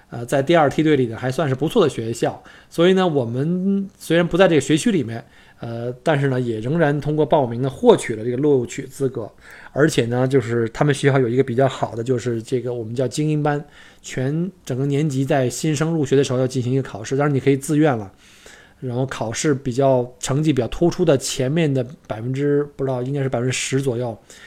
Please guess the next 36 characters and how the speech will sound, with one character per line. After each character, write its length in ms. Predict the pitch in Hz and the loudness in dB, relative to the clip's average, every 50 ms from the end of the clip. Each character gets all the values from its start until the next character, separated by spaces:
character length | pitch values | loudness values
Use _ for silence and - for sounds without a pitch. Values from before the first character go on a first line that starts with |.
| - - - - - - _ | -20 -20 -20 -20 -20 -20 _
就 180 | - 160 143 131 | -2 0 0 0
加 220 | 127 156 143 139 | 2 2 2 2
入 100 | 143 147 | 4 4
到 80 | 143 135 | 4 4
他 160 | 127 - 143 | 2 2 0
们 160 | 143 143 147 | 0 2 2
的 100 | 139 143 | 2 2
这 180 | 131 - 139 123 | 4 4 2 2
个 260 | 117 127 120 113 113 107 | 2 0 -4 -4 -4 -4
精 220 | - - 170 180 | 0 2 2 4
英 100 | 185 185 | 4 4
班。 180 | 180 185 190 185 - - - 139 | 4 2 2 0 -6 -10 -10 -10
<clears throat> 160 | - - - - | -10 -12 -16 -8
所 160 | - - 147 | -2 0 2
以 100 | 156 151 | 2 2
呢， 80 | 151 | 0
Michael 320 | 143 147 143 156 147 160 143 | 0 0 0 0 2 2 2
就 100 | 139 135 | 2 0
比 100 | 123 120 | 0 -2
较 80 | 113 | -4
幸 220 | 117 - - 165 135 | -4 -4 -2 -2 -2
福 180 | - - 123 | -2 -4 -6
哈， 220 | 117 120 117 107 - - | -4 -6 -8 -10 -10 -8
就 120 | - 131 | -8 -4
虽 120 | - 143 | -2 0
然 60 | 147 170 | 0 0
上 140 | - 220 175 | 0 0 0
的 80 | 160 | 0
是 140 | 143 143 151 | 0 0 0
一 80 | 151 156 | -2 -2
个 240 | 151 156 147 135 117 - - - - - | 0 0 0 0 -2 -4 -10 -20 -14 -6
中 180 | - 202 190 196 | -2 0 0 2
流 120 | 170 156 | 2 0
的 80 | 151 131 | 0 0
学 120 | - 135 | 0 -2
校， 220 | 135 175 156 117 | -2 -2 -4 -4